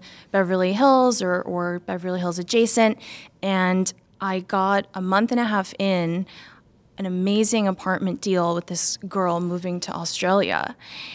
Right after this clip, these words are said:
And she just so happened to live Pico Robertson. So s-, just a few streets over from Beverly Hills.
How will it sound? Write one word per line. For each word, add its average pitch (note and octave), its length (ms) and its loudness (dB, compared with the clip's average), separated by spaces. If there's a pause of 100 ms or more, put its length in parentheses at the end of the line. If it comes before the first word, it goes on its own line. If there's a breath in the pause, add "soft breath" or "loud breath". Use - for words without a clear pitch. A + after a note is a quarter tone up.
(140 loud breath)
And F#3 240 -4
she F#3 200 -2
just G3 200 -4
so F#3 120 -2
happened F3+ 320 -4
to F#3+ 160 -8
live F3+ 420 -4 (520)
Pico F#3+ 300 -8
Robertson. - 760 -8
So - 340 -6 (420 loud breath)
s-, - 280 -12
just - 340 -4
a G3+ 80 -10
few A3+ 300 -6
streets G#3 440 -6
over F3+ 460 -6
from F#3+ 240 -8
Beverly F3+ 400 -4
Hills. F#3+ 560 -2